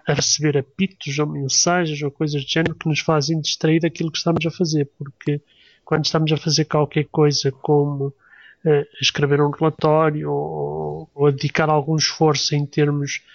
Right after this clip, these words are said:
eh, de desenvolvimento de uma ideia, et cetera, eh, é melhor que estejamos focados naquilo que estamos a fazer,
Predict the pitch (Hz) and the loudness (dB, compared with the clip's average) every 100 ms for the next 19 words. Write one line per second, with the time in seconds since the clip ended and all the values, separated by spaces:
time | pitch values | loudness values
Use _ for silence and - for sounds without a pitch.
0 | - - _ _ 156 147 143 147 160 170 | -20 -20 _ _ -4 -2 -4 -8 -12 -12
1 | 156 143 127 151 151 147 135 151 139 - | -6 -4 0 2 4 2 2 0 0 0
2 | 147 139 147 160 151 143 - - 151 - | 0 2 2 4 4 2 2 2 0 0
3 | 156 - _ _ _ _ - 151 147 143 | -4 -6 _ _ _ _ -2 2 2 -2
4 | - 165 160 170 - - - 147 170 170 | 0 2 4 4 2 -4 -2 0 2 2
5 | - - - 156 151 156 165 156 - 156 | -2 -4 0 0 0 -2 -4 -4 -4 -4
6 | - - 156 151 160 - 156 151 | -2 0 2 2 0 -2 0 2